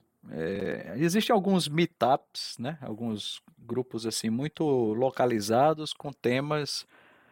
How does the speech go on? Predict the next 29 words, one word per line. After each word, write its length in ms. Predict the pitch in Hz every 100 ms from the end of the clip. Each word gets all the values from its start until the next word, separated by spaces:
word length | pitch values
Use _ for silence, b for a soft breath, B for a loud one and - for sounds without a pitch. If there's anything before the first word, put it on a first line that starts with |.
| b b -
é, 960 | 107 107 107 104 104 101 101 101 101 - - _ -
bem 220 | 117 156
de 160 | 165
nicho, 500 | 160 117 113 - - - _
né? 260 | 107 139 131
Assim, 180 | - 104
às 100 | 101
vezes 160 | 120
a 60 | 127
gente 180 | 131 117
tem 140 | 131
um, 280 | 127 123 107
uns 140 | 113
pequenos 480 | - 120 123 127 110
grupos, 400 | 110 120 - 107
assim, 420 | 107 - 123 117 -
de 80 | 120
empreendedorismo 760 | 135 147 147 143 151 147 147 156
aqui, 480 | - 175 175 117 - b b b b -
algum 520 | 113 117 131 127 120
grupo 260 | 131 151
de 120 | 139 139
meninas 540 | 135 127 156 143 123
na, 220 | 127 127
na 140 | 123 120
computação, 880 | 127 - 123 - 151 160 135 98 - b b _
um 120 | 117
grupo 340 | 120 135 - 123
de, 640 | 127 127 123 117 107 101